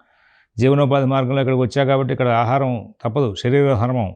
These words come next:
ఫస్ట్ శరీరాన్ని కాపాడుకుంటేనే ధర్మాన్ని పాటించగలుగుతా. కాబట్టి మన సనాతన ధర్మంలో అత్యవసర పరిస్థితుల్లో ఆహార విషయాల్లో ఇంటి దగ్గర ఉన్నప్పుడు మడి ఆచారం, ఎవరింటికైనా వెళ్ళినప్పుడు మడి ఆచారం పాటించినటువంటి అంశాలకి ప్రాణాపాయ పరిస్థితుల్లోనూ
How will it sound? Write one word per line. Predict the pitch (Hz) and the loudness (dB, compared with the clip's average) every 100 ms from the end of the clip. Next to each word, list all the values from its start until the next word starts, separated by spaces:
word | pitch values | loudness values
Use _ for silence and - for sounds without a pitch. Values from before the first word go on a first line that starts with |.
| - | -6
ఫస్ట్ | 113 - | -6 -4
శరీరాన్ని | - 120 135 143 139 120 | -4 0 2 2 0 -2
కాపాడుకుంటేనే | 123 127 123 120 127 127 | -2 -2 -2 -2 -2 -2
ధర్మాన్ని | 101 113 127 110 | -2 -2 -2 -2
పాటించగలుగుతా. | 113 104 107 104 101 - - _ _ _ _ _ _ | -2 0 0 0 -2 -8 -12 _ _ _ _ _ _
కాబట్టి | 113 123 | -2 0
మన | 127 117 | 0 0
సనాతన | - 123 135 143 | 0 0 0 0
ధర్మంలో | 123 131 139 143 120 135 - _ - | -2 -2 -2 0 0 -2 -6 _ -10
అత్యవసర | 104 - - 151 139 | -10 -6 -2 0 2
పరిస్థితుల్లో | 135 131 - 135 135 | 0 -2 -4 -2 0
ఆహార | 117 123 127 135 | 0 0 0 0
విషయాల్లో | 131 107 127 127 135 127 127 - _ _ _ _ _ - | -2 -4 -2 -2 -2 -2 -4 -10 _ _ _ _ _ -2
ఇంటి | 113 151 | 2 4
దగ్గర | 151 | 2
ఉన్నప్పుడు | 143 143 135 | 2 0 -2
మడి | 131 127 139 | -2 0 0
ఆచారం, | 135 127 135 131 123 113 | -2 -2 -4 -4 -8 -6
ఎవరింటికైనా | 117 131 143 135 139 | -2 0 0 0 2
వెళ్ళినప్పుడు | 135 127 123 | 0 0 0
మడి | 127 131 | 2 2
ఆచారం | 127 131 123 127 - | 0 -2 -4 -6 -6
పాటించినటువంటి | 123 123 120 123 113 120 | -4 -2 -2 -4 -4 -2
అంశాలకి | 117 - 135 123 131 110 107 _ _ _ _ _ _ _ - | -2 0 0 2 2 0 -4 _ _ _ _ _ _ _ -6
ప్రాణాపాయ | 127 147 143 135 | -2 0 2 0
పరిస్థితుల్లోనూ | 120 - 135 131 131 135 | -2 -4 -2 0 -2 -4